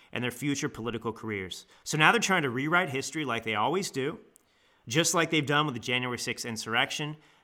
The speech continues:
just like they, they've done with, with claiming that Republicans are the party of white supremacy and the K K K, et cetera, which is an abject lie. Uh, but now it's defund the police. So now they're on a new mission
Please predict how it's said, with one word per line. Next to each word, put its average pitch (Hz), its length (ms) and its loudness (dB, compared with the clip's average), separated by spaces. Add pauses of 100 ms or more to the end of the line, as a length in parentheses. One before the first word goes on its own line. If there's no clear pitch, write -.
(180)
just 139 240 -2
like 139 180 0
they, 120 240 0
they've 120 280 -4
done 131 320 2
with, 107 240 -4
with 110 260 -6 (160)
claiming 143 320 -2
that 120 80 -4
Republicans 139 680 -2
are 127 60 -4
the - 60 -6
party 127 300 0
of 104 100 -8
white 123 180 0
supremacy 131 720 -4
and 107 100 -4
the 101 40 -8
K 135 220 -4
K 127 160 -4
K, 120 240 -2
et 110 100 -4
cetera, 131 360 -4
which 117 180 -6
is 98 120 -10
an 110 60 -6
abject 117 400 -2
lie. 127 380 2 (480)
Uh, 135 240 8
but 143 140 0
now 175 260 10
it's 185 160 0
defund 147 360 2
the 131 60 -2
police. 123 300 -6
So 131 80 -6
now 175 240 6
they're 185 140 2
on 151 100 2
a 131 60 -2
new 165 180 2
mission 165 460 -2